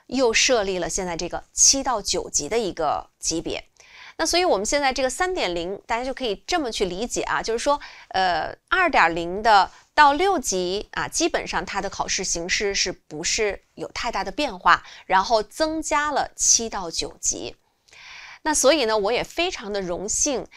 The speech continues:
呃，能够跟大家一起来学习H S K七到九级的内容。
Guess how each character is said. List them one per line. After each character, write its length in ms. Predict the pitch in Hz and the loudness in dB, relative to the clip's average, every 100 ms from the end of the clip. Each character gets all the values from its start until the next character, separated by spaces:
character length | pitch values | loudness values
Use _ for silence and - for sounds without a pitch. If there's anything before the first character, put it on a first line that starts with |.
| - - | -20 -6
呃， 200 | 180 - | -4 -2
能 100 | 202 | -4
够 120 | 220 269 | -2 -2
跟 180 | 285 | -2
大 180 | 302 269 | -2 -2
家 200 | - 247 | 0 -4
一 180 | - 240 | -4 -6
起 480 | - - - 156 - | 0 0 0 -4 -4
来 140 | 190 190 | -4 0
学 280 | - 180 | 0 0
习 400 | 202 - 170 170 - - | 0 0 0 -4 -8 -6
H 280 | 190 196 226 | -2 0 0
S 160 | - | -4
K 180 | - 190 | -8 -6
七 220 | - - | -2 0
到 120 | 226 | 0
九 200 | 196 - | -4 -4
级 160 | - 156 | -6 -6
的 80 | 170 | -6
内 180 | 196 170 | -6 -6
容。 240 | 160 | -8